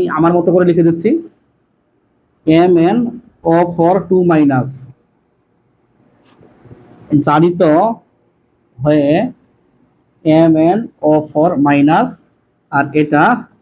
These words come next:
বিজারিত হয়ে, বিজারিত হয়ে এমএন ও টু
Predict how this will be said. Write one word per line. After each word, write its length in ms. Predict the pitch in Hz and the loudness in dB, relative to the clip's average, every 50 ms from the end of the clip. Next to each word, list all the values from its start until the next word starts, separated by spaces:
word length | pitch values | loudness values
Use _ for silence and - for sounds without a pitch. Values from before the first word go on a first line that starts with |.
| _ _ _ _ _ - | _ _ _ _ _ -8
বিজারিত 560 | 139 143 156 170 160 180 175 170 170 170 170 165 160 147 131 | -4 -2 0 0 2 2 2 0 0 0 0 0 -2 0 0
হয়ে, 200 | 135 131 123 - - - - _ _ _ _ _ _ _ _ _ _ _ _ _ _ _ _ _ _ _ _ _ _ _ _ - | 0 0 -2 -2 -6 -10 -16 _ _ _ _ _ _ _ _ _ _ _ _ _ _ _ _ _ _ _ _ _ _ _ _ -2
বিজারিত 520 | 160 147 147 147 147 160 160 156 160 160 165 151 135 135 | 0 2 2 2 2 2 2 0 0 0 -2 -2 0 0
হয়ে 240 | 139 135 135 151 190 233 - - - - - - _ _ _ _ _ _ _ _ _ _ _ _ _ _ _ _ _ _ _ - | 0 2 2 2 0 0 -2 -6 -10 -16 -20 -20 _ _ _ _ _ _ _ _ _ _ _ _ _ _ _ _ _ _ _ -2
এমএন 640 | 151 151 156 160 160 165 160 147 147 147 156 180 208 196 175 - - - - - - - 170 | 0 2 4 4 2 2 0 0 0 0 0 0 0 -2 -6 -8 -14 -18 -20 -14 -6 -2 0
ও 20 | 170 170 160 165 | 2 2 2 0
টু 100 | 151 139 | -2 -2